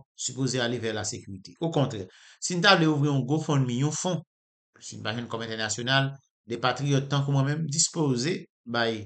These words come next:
kontribisyon pa m, yon fon pou nou kapab achte de veritab gwo elikoptè, e m pa konnen, rokèt, sa nou vle a, pou nou fè batay sa. Paske se inik batay.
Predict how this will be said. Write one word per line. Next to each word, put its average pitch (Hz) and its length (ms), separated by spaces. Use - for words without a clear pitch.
kontribisyon 123 580
pa 135 180
m, 127 60
yon 139 160
fon 139 300
pou 127 120
nou 120 80
kapab 117 260
achte - 240
de 110 100
veritab 113 480
gwo 135 160
elikoptè, 131 640
e 127 160
m 143 80
pa 143 140
konnen, 113 380
rokèt, 143 560
sa 139 300
nou 123 180
vle 127 240
a, 135 160
pou 123 120
nou 120 120
fè 123 120
batay 110 360
sa. 123 220
Paske 104 460
se 127 160
inik 127 260
batay. 95 380